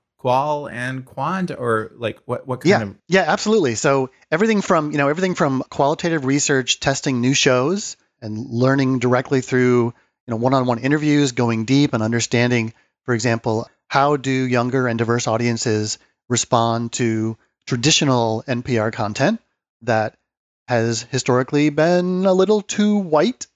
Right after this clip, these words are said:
Speaker 2: shall we say, <laughs> to doing, you know, quantitative validation and deep, deep quantitative research directly with our audiences, um, surveys and segmentation analyses and so forth. And then, of course, looking at analytics data, looking at behavioral data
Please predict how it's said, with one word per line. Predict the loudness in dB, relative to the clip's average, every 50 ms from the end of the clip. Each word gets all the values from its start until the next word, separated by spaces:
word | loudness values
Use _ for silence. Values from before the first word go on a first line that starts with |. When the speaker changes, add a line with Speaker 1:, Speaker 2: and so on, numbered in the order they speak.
| _ -4
Speaker 2:
shall | 0 0 2 2
we | 2 2
say, | 2 2 2 2 2 0 0 -2 0 -2 -4 -4 -4 _ _ -18 -16 -16 -16 -18
<laughs> | -20 -20 -20 _ _ _ _ _ _ _ _ -4
to | 0 2 4 4 4 2 0 -2
doing, | -6 -4 0 2 2 2 2 2
you | 2
know, | 0 0
quantitative | -2 -4 -2 0 0 0 -2 -4 -2 0 0 0 0
validation | 0 0 0 0 0 0 0 0 0 -2 -2 0 -2 -2 -4 -2
and | -2 -2 -2 -2 -4 -4
deep, | 0 2 2 2 0 _ _ _ _ _ _ _ _ -16 -14 -8
deep | -4 -4 -6 -4
quantitative | 0 0 0 0 2 0 0 0 0 0
research | 0 0 0 2 2 0 0 0 -4 -4
directly | -2 -2 -2 -2 -2 -2 -2 0
with | 0 0
our | 2 0 2 0
audiences, | 0 0 -2 -2 -4 -4 -2 -2 0 0 -2 -2 -4 -6
um, | -6 -6 -6 -6 -8 -10 -16 -20 _ -8
surveys | -2 -2 0 0 0 0 0 0 0 -2 -2
and | -4 -6 -6 -4
segmentation | -4 -4 -2 -2 0 2 2 0 2 2 0
analyses | 0 2 0 -2 -2 0 -2 -2 0 -2
and | -2
so | 0 0 0
forth. | 0 0 -2 -2 -4 -8 _ _ _ _ _ _ _ _ _ -6
And | -2 0
then, | 2 2
of | 2 2
course, | 2 0 2 2
looking | 0 -2 0 0 0 0
at | 0 0 -2 -4
analytics | -4 -2 0 0 0 0 -2 -2
data, | -2 -2 0 0 -2 -2
looking | -4 -2 -2 0 0 0
at | 0 -2 -2 -4
behavioral | -2 0 2 2 2 2 0 0 0 0
data | 0 0 2 2 0 -2 -2